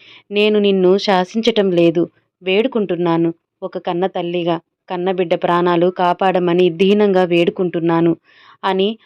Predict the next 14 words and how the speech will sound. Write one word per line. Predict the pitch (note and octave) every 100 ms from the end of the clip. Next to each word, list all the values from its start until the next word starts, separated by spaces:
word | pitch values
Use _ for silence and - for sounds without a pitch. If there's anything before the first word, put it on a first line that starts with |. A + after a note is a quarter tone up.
| _ G3+
ఆమె | G#3+ A#3
ముందు | A3 G#3 B3+
మోకాళ్ళపై | G#3+ G#3 G#3 G#3+ G#3 F#3+
కూర్చోబోయిన | - F#3 F#3 G#3 F3 F3+ F3 F3
వసుని, | E3 E3+ G#3 F#3+ F3+ F3+ _ -
"అయ్యో | G#3 A3+ A#3 G3+ -
ఆంటీ" | F3+ G3 A3 F3+ _ _ _ G3
అని | F#3+ F3+
ఆమె | G3 F#3 F3+
రెండు | F3 E3+ F3+
భుజాలు | G#3 F#3+ F3 F3 F3+ F#3
పట్టి | E3+ E3 G#3
పైకి | F#3+ E3+ F3
లేపింది. | E3+ E3 E3+ E3 D#3+